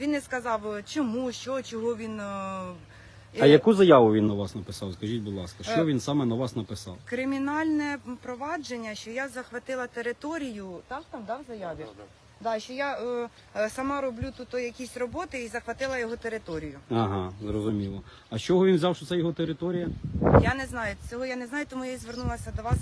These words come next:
Speaker 1: і, е, телефонувала.
Speaker 2: Зрозуміло. Е, і що після цього, як він написав на вас заяву, що зараз, ну, відбувається, чого, власне, ми приїхали сюди?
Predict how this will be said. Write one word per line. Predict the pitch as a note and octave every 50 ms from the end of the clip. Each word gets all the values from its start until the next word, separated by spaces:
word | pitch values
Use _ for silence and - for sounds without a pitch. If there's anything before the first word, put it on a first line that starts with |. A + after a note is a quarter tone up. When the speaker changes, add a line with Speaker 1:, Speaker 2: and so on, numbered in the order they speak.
| -
Speaker 1:
і, | G#3+
е, | G3+ - - F#3+ F#3+ F#3 F#3 - - - -
телефонувала. | - - - - - - - - - B2+ B2
Speaker 2:
Зрозуміло. | B2+ C3+ B2+ A#2+ A2 G#2 G2 F#2+ F#2 F#2+ G2 - - - - - - - - - B2
Е, | A#2 A#2 A#2 A#2 A#2 A#2 A#2 A#2+ -
і | D3 D3+ D#3 D3+ D3 D3 D3 D3 C#3 C3
що | - - G3 G#3 G3+ F#3+ D#3 C3 B2
після | - E3 - D#3+ C#3+
цього, | - - F3+ F3+ E3 D3+
як | C#3 C#3 C3 A#2 -
він | C3 B2 D3+ D3
написав | C#3 A#2+ - - D3 C#3
на | C#3
вас | C3 B2+ A#2+
заяву, | A#2 B2 B2 C3+ D#3 E3 D#3+ C#3+ C3
що | - - C3
зараз, | B2 B2+ B2 A#2+ A2 G#2 - C3
ну, | B2+ B2
відбувається, | A2+ A#2 G#2+ A2 A#2 A#2+ C3+ C#3 C#3+ C#3+ B2+ A2+ - G#2+
чого, | G2+ - A#2+ A#2 C3 C3 B2
власне, | A2+ A#2 B2 A#2+ A2+ - A#2+ A2+
ми | A2 A2+ A2
приїхали | F#2 - G#2+ G#2+ A2 G2 - G#2 G2 F#2+
сюди? | - - G2 F#2+ G2+ G2+